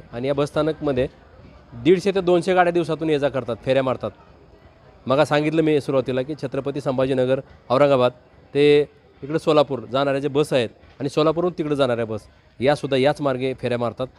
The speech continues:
आणि मुंबईहून लातूर जाणारा रोड, हा मुंबई लातूर रोड, म्हणजे चौरस्त्यावरचं हे गाव आहे. आणि या गावामध्ये बस स्थानक आहे. बस स्थानक परिसरामध्ये काय हाल आहेत लोकांचे, नागरिकांचे काय हाल आहेत? शौचालय असणं बंधनकारक असतं, मात्र या बस स्थानक परिसरामध्ये शौचालय नसल्यामुळं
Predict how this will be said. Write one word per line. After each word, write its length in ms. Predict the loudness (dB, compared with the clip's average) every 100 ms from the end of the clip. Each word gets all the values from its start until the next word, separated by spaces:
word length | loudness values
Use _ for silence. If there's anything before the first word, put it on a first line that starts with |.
| _ -8
आणि 160 | 0 2
मुंबईहून 360 | 2 2 2
लातूर 280 | 2 0 0
जाणारा 340 | -2 -2 0 -2
रोड, 180 | -4 -6 -12 -6
हा 60 | -2
मुंबई 300 | 0 2 2
लातूर 240 | 2 0
रोड, 120 | -6 -6 -12 -16 -6
म्हणजे 120 | -4
चौरस्त्यावरचं 600 | 2 4 2 0 -4 -2
हे 60 |
गाव 240 | 0 0 0
आहे. 260 | -4 -12 -20 _ -20 -20 -20 -20 _ -8
आणि 340 | -4 -2 0
या 180 | 2 2
गावामध्ये 560 | 0 0 0 -2 -4 -8 -12 -8
बस 120 | -2 -2
स्थानक 280 | 0 -2
आहे. 80 | -2
बस 160 | -2 -2
स्थानक 220 | -2 -4
परिसरामध्ये 540 | -2 -4 -4 -4 -4
काय 200 | -2 0
हाल 200 | 0 -2
आहेत 160 | -4 -6
लोकांचे, 380 | -10 -8 -10 -12 -20 -20 -20 -20 -20 -10
नागरिकांचे 500 | -2 0 2 0 -2
काय 220 | 0 2 2
हाल 120 | 0
आहेत? 120 | -6 -10 -20 -20 -8
शौचालय 320 | -2 0 4 2
असणं 240 | 2 0
बंधनकारक 460 | 0 0 0 0 -2
असतं, 220 | -4 -4
मात्र 220 | -4 -4
या 260 | 0 2 2
बस 200 | 0 -4
स्थानक 240 | -4 -4
परिसरामध्ये 500 | -4 -6 -6 -4 -6
शौचालय 420 | -6 -6 -2 -2
नसल्यामुळं 460 | 0 -2 -2 -2